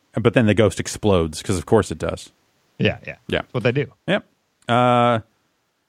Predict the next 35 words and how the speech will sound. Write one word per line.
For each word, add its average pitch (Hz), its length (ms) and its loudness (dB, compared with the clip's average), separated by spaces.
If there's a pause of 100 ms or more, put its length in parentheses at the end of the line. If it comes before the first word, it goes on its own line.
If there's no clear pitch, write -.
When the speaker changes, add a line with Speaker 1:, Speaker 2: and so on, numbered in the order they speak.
(640)
Speaker 1:
<laughs> - 0 -
and 175 440 2
the 165 200 4
title 190 500 2
of 135 140 2
episode 135 340 2
one 131 180 4
fifty-one 104 1000 2
kinda 117 240 2
lets 107 180 2
us 101 140 -2
know 110 160 4
where 101 160 4
we're 95 100 0
going 104 260 4
from 98 200 -2
here, 95 500 2
uh, 98 240 2
'cause 98 160 -4
it 95 60 -4
just 92 240 -4
says, 92 580 0 (220)
"The 117 160 2
Elder 180 260 4
Kai's 170 360 0
brainstorm, 135 800 0
return 214 420 2
to 220 60 2
life, 214 340 2
Goku." 113 640 0 (1080)
Speaker 2:
Yeah. 78 100 -20 (180)
Speaker 1:
So, 82 400 -2 (400)
there 92 120 2
you 80 60 -2
go. 82 260 0